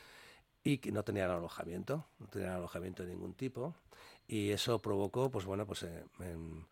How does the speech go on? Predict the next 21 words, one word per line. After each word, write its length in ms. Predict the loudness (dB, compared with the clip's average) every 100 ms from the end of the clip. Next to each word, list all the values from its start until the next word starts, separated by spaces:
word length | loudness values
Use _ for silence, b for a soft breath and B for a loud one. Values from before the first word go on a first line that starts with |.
| B B B
pues 180 | -8 -6
un 80 | -2
gran 220 | 2 4
hacinamiento 640 | 4 0 0 4 4 4 0
en 60 |
las 180 | 0 0
viviendas 720 | -2 2 4 6 6 4 0
y, 380 | -2 0 0 -2 -4
eh, 40 |
una 440 | -2 -2 -2 0 0
explosión 520 | 0 0 2 4 4
de 60 | 4
un, 280 | 2 0
una 100 | -2
epidemia 560 | 0 0 2 4 4 4
de 100 | 2
la 100 | 0
tuberculosis 840 | -2 -6 -6 -6 -4 -2 -4 -6
que 100 | -8
se 140 | -8 -8
con-, 280 | -8 -10